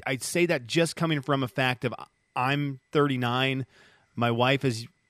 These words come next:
younger than that, and we both have a hard time keeping up, even when we're watching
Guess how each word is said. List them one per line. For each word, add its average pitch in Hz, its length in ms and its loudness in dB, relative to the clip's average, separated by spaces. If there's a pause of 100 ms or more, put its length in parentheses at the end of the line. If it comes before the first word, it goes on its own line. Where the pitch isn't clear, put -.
(320)
younger 151 320 4
than 143 160 4
that, 139 320 2
and 127 100 -4
we 143 120 2
both 131 280 4
have 127 120 2
a 117 40 2
hard 120 300 2
time 117 360 -2 (460)
keeping 143 300 0
up, 120 200 -4
even 151 260 0
when 135 80 2
we're 131 160 4
watching 117 580 0